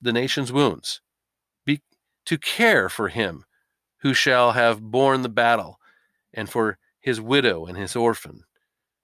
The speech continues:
to do all which may our, achieve and cherish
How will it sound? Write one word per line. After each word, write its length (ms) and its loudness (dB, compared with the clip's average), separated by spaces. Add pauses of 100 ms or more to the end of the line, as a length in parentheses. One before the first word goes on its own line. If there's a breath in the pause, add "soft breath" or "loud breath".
(260)
to 120 -10
do 380 2
all 540 4
which 500 -4 (600)
may 640 -2
our, 300 0 (300 loud breath)
achieve 500 2
and 360 0
cherish 460 2